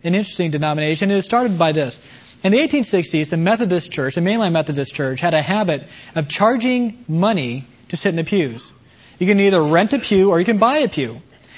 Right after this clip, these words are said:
Now, if you didn't give the money, you couldn't sit in on the church service, and that applied for everyone. And so a group broke away because they believed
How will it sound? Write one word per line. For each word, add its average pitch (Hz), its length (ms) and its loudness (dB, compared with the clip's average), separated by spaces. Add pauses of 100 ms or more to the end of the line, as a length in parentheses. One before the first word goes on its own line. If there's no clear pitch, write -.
(180)
Now, 185 180 4
if 170 100 -2
you 247 120 2
didn't 247 260 -2
give 202 220 2
the 233 60 0
money, 165 600 0
you 170 120 0
couldn't 185 260 0
sit 175 300 -2
in 131 280 -4 (320)
on 160 160 0
the 160 60 -2
church 147 260 -4
service, 135 380 -6
and 160 80 -2
that 185 120 4
applied 170 300 0
for 151 160 -8
everyone. 139 560 -4 (960)
And 208 160 0
so 226 280 4
a 185 100 2
group 226 500 -2
broke 233 260 4
away 131 640 0
because 170 360 2
they 214 180 4
believed 143 540 0